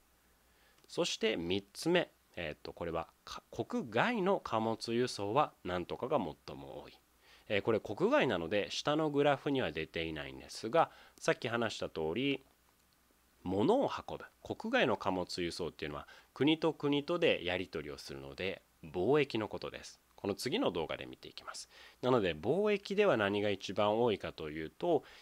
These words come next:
やっぱり大きな原料や製品を運ぶことが多いので、船が最も多くなってます。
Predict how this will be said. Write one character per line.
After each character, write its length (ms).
や 80
っ 140
ぱ 80
り 160
大 260
き 160
な 420
原 140
料 260
や 260
製 300
品 240
を 60
運 100
ぶ 80
こ 140
と 160
が 140
多 180
い 40
の 140
で、 160
船 320
が 180
最 380
も 240
多 180
く 120
な 80
っ 60
て 120
ま 140
す。 160